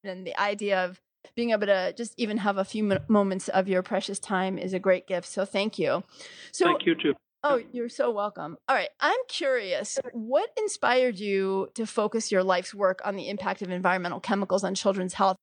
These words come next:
Speaker 1: And Rachel Carson's book came out in the late sixties, but this wasn't a dinner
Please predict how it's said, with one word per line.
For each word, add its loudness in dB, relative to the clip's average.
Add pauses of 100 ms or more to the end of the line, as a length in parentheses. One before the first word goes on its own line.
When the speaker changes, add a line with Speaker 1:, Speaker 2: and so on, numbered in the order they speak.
Speaker 1:
And -2
Rachel -2
Carson's 0
book -2
came -4
out 0
in -8
the -6
late -2
sixties, 0
but -4
this 4
wasn't 2
a 2
dinner 0